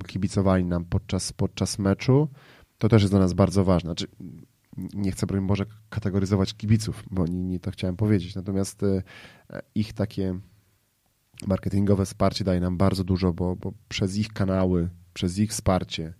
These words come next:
e, możemy też pokazać, e, szerszej publiczności naszą dyscyplinę. Robert Lewandowski też jest naszym, jednym z naszych sponsorów, e, więc też, e, jest ogromne wsparcie finansowe z jego strony. E,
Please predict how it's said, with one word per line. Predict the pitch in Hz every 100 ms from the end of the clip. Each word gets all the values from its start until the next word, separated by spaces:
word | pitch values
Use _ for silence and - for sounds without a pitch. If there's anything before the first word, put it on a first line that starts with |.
| _ - _ -
e, | 92 85 -
możemy | 139 127
też | 131 -
pokazać, | - 123 101 95 - 104 95 95
e, |
szerszej | 95 98 - 90
publiczności | - 95 - 92 -
naszą | 90 98
dyscyplinę. | 85 - 90 - 101 113 - - - - - _
Robert | 104 110 120
Lewandowski | 127 120 120 -
też | 113
jest | 110
naszym, | 110 113 110 101 87 87
jednym | 82 107 107 98
z |
naszych | 101 101 101
sponsorów, | - - 98 - 104 110 135 - - 98
e, | 95 95 92 92
więc | 92 95
też, | - 92 - 92
e, | 87 87 85
jest | 85 90 92
ogromne | 90 92 87
wsparcie | - 92 - 90
finansowe | 90 90 - 101 101 104 110 - -
z | -
jego | 92 95
strony. | 98 - 101 104 110 123 - - _ _ _ _
E, | 101 95